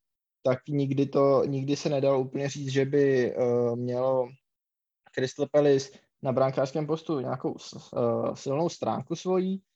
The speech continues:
Naopak vždycky ten jejich golman patřil spíš k tomu horšímu, pokud ne vůbec nejhoršímu, co se v Premier League nacházelo, eh, v daném období. A Sam Johnston jako posila zadarmo z, z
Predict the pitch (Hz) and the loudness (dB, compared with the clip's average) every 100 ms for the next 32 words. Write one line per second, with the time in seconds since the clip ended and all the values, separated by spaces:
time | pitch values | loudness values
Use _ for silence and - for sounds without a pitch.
0 | _ 131 135 - - 135 131 139 143 151 | _ 0 2 2 0 -2 -6 0 0 2
1 | 135 135 143 139 127 - 143 - 139 - | 0 0 0 0 -4 -2 -4 -2 -4 -2
2 | 147 156 139 131 - 151 131 131 143 139 | -2 2 0 0 -4 -6 -6 -6 -4 -2
3 | 131 147 147 135 139 - 147 147 139 165 | 0 -2 -2 -2 -4 -4 -6 -6 -6 -8
4 | - 135 131 135 170 196 175 185 160 151 | -6 -6 -4 -4 -6 -4 -4 -2 -2 -2
5 | 131 139 _ _ _ - 127 127 127 139 | -4 -6 _ _ _ -6 -4 0 0 0
6 | 139 147 147 131 - - 117 117 117 110 | -2 -2 -2 -2 -6 -2 0 0 -2 -4
7 | - - 151 160 160 160 135 135 135 - | -8 -6 -4 -4 -4 -6 -6 -6 -6 -8
8 | 131 - 117 - 139 123 113 139 165 175 | -10 -8 -12 -6 -4 -2 -2 -2 0 0
9 | 170 175 _ _ _ - 123 123 123 120 | -2 -4 _ _ _ -6 2 6 8 8
10 | 117 113 110 - _ _ _ _ _ _ | 6 2 -2 -8 _ _ _ _ _ _
11 | 160 135 | -4 0